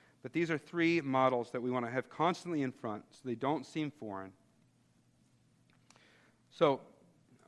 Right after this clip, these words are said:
let me just put some flesh on that, right? How does that work? At any given time in the life of our church, there should be dozens of these types of things taking place. And depending on your schedule,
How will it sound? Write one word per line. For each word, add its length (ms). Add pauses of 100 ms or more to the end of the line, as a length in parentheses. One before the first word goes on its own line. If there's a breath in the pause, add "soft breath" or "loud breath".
(220)
let 120
me 80
just 180
put 180
some 100
flesh 420
on 140
that, 180
right? 140
How 140
does 100
that 180
work? 440 (2250 soft breath)
At 240
any 320
given 380
time 360
in 60
the 80
life 280
of 100
our 80
church, 360
there 120
should 180
be 100
dozens 640
of 80
these 220
types 260
of 80
things 480 (240 soft breath)
taking 340
place. 580 (1700 soft breath)
And 120
depending 400
on 160
your 120
schedule, 760